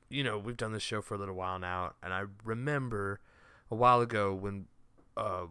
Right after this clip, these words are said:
we were first checking out the P S four for, like, the first time, uh, and just thinking about the dashboards and stuff. And I remember saying that th-, I like the Xbox da-, excuse me,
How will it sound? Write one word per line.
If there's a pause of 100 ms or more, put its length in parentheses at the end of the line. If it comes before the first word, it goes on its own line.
we
were
first
checking
out
the
P
S
four (120)
for,
like,
the
first
time,
uh, (2000)
and
just
thinking
about
the
dashboards
and
stuff.
And
I
remember
saying
that
th-,
I
like
the
Xbox
da-, (340)
excuse
me,